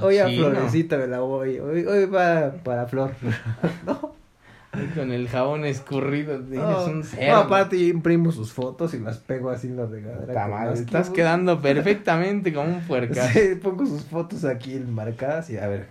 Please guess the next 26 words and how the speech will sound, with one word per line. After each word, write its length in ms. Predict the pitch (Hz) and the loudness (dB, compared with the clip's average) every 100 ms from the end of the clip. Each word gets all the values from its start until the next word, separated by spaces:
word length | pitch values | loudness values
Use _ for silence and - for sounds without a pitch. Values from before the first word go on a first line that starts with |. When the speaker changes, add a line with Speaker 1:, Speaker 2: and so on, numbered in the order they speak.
| - - | -18 -12
Speaker 1:
ahí 100 | 101 | -12
esperen. 520 | - 104 101 107 147 | -10 -10 -8 -6 -2
Speaker 2:
Yo 120 | 175 | -2
sí 80 | 180 | -2
tengo 340 | 170 185 170 | 0 0 2
una, 200 | 160 143 | 0 0
o 80 | 120 | 0
sea, 80 | 131 | 0
Speaker 1:
Ahí 80 | 127 | 2
Speaker 2:
con 140 | 147 | 0
Speaker 1:
les 60 | 156 | 2
Speaker 2:
los 180 | 151 | 0
Speaker 1:
voy. 80 | 156 | 2
Speaker 2:
dientes 600 | 185 190 190 285 494 - _ _ _ | 0 0 -2 -4 -4 -10 _ _ _
Speaker 1:
Ujú. 280 | 139 127 127 123 - _ _ _ 160 | -12 -10 -12 -14 -20 _ _ _ 0
Speaker 2:
tengo 320 | 165 175 170 | 2 2 2
como 260 | 165 139 147 | 2 0 0
un 340 | 165 170 165 | 2 2 0
sistema, 520 | 147 147 - 143 143 127 | -2 -6 0 0 2 -2
entonces 520 | 127 147 165 160 - _ _ _ _ _ _ _ | -2 -2 0 0 -4 _ _ _ _ _ _ _
empiezo 360 | 131 131 151 170 | -6 -2 2 2
a, 100 | 139 120 | 4 2
a 360 | 120 123 120 | 0 -2 -2
tallarme 460 | 123 127 143 147 143 | 0 2 2 2 0
los 200 | 139 131 | -2 -2
dientes, 460 | 151 147 131 117 | -4 -4 -6 -8